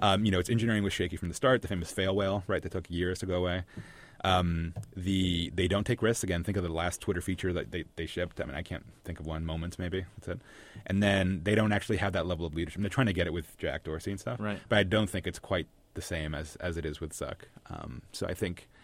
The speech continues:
Speaker 1: in that sense, those companies are very different. And, and by the way, this was apparent even when I was doing the deal. I mean, there's a reason why I bailed on the Twitter side of the deal. At the time, it just seemed like Facebook was just much stronger than,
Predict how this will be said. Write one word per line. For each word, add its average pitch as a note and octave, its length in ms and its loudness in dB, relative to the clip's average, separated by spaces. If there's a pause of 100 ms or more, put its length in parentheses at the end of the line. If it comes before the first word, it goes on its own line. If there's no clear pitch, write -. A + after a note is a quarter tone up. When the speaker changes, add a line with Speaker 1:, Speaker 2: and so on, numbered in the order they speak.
(800)
Speaker 1:
in G#2+ 140 4
that A#2 180 4
sense, F#2 240 0
those F#2+ 140 0
companies D#2+ 400 -4
are F2+ 60 -6
very C2 160 -4
different. F2 240 -2
And, B2 100 0
and C3 120 6
by D3 60 10
the D#3 80 12
way, C3+ 60 12
this C3 160 10
was A#2+ 140 6
apparent A2 480 2
even A2+ 260 4
when F#2+ 160 2
I F2+ 60 2
was F2 180 0
doing F#2 240 2
the D#2+ 60 -2
deal. D#2+ 260 -2
I - 20 -4
mean, F2 100 -2
there's F#2 100 0
a G#2+ 60 4
reason G2 200 6
why D#2+ 140 0
I - 40 -2
bailed E2 260 -4
on E2 80 -6
the D#2 40 -10
Twitter D2 200 -6
side C#2+ 160 -4
of C2+ 60 -6
the C#2+ 60 -6
deal. D2 120 -6
At D2+ 40 -10
the F#2+ 60 -8
time, E2 440 -4 (440)
it F2+ 60 -6
just F2 180 -4
seemed F2+ 100 -2
like D2 180 -6
Facebook D2 280 -8
was C#2 100 -8
just - 220 -12 (180)
much D2+ 220 -8
stronger C2+ 460 -8 (200)
than, A2 220 -12